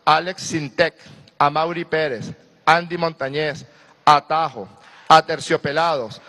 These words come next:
Bersuit Vergarabat, Bonnie Cepeda, Café Tacuba, Carcás, Cienfue,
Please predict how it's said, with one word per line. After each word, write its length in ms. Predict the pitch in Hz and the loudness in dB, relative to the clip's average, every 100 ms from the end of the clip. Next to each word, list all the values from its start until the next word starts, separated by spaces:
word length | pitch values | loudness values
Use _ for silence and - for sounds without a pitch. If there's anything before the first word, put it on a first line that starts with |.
| - - | -20 4
Bersuit 540 | 160 143 - 180 170 | 4 4 0 -4 -2
Vergarabat, 680 | 180 175 160 147 160 160 - - - - - | -2 -2 -2 0 0 -2 -4 -16 -20 -20 -4
Bonnie 460 | 139 185 190 196 | 8 10 10 0
Cepeda, 580 | 180 143 165 175 139 98 - - - | -6 -2 0 0 -2 -6 -14 -20 -4
Café 420 | 165 160 - 190 | 0 0 0 -6
Tacuba, 600 | 180 175 160 170 147 104 110 - - _ | -4 -6 -4 -4 -2 -6 -10 -20 -20 _
Carcás, 720 | 170 165 147 - 170 156 - - _ | 4 4 2 -4 -4 -4 -8 -20 _
Cienfue, 880 | - - 175 165 147 - 175 170 | -14 -4 -2 -2 -6 0 2 2